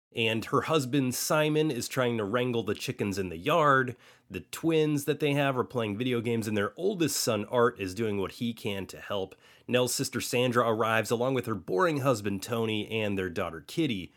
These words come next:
who no one seems to like. And, uh, shortly after that, their sister Bella arrives with her wife, and then finally their family friend James and his girlfriend Sophie arrive as well. So, big group gathering for Christmas,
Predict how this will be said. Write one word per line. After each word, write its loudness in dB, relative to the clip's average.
who -4
no 2
one 2
seems -8
to -10
like. -12
And, -10
uh, -8
shortly 2
after 0
that, 2
their 0
sister -6
Bella 0
arrives 0
with -4
her -4
wife, 0
and -2
then 0
finally 0
their -2
family -2
friend -6
James -2
and -8
his -8
girlfriend -4
Sophie -6
arrive -4
as -8
well. -6
So, -6
big 6
group 2
gathering 0
for -8
Christmas, -2